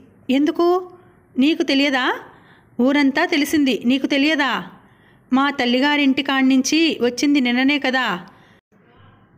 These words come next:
తర్వాత మంగమ్మ చెప్పిన కథ ఇది. వెంకడి కొడుకు, కురుమడి కొడుకు పశువుల్ని మేపుతూ చెరువు తూము దగ్గరికి వెళ్ళాడట.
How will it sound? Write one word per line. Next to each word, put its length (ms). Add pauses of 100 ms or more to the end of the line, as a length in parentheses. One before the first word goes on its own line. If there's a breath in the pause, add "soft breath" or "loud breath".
(220)
తర్వాత 680 (200)
మంగమ్మ 400
చెప్పిన 360
కథ 220
ఇది. 380 (1400)
వెంకడి 420
కొడుకు, 680 (100)
కురుమడి 380
కొడుకు 640 (320 loud breath)
పశువుల్ని 440
మేపుతూ 600 (220)
చెరువు 300
తూము 280
దగ్గరికి 380
వెళ్ళాడట. 500